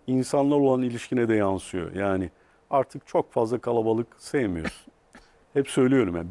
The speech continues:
bir çok büyük bir rakam, iki kitledir, üç kalabalıktır. Yani üçün, üçüncüden sonra ben mesela pek kaldıramam. Eee,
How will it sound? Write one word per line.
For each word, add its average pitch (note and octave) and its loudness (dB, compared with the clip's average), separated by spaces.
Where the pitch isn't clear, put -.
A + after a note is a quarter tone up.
bir C3+ 4
çok - -4
büyük A2+ -4
bir A2+ 0
rakam, G#2+ -2
iki C3 2
kitledir, C3+ 0
üç D3+ -2
kalabalıktır. A#2 0
Yani E2+ -8
üçün, - -12
üçüncüden A#2 -4
sonra A#2 -4
ben A2+ -4
mesela G#2 -4
pek G#2+ -4
kaldıramam. G2 -2
Eee, G#2+ 2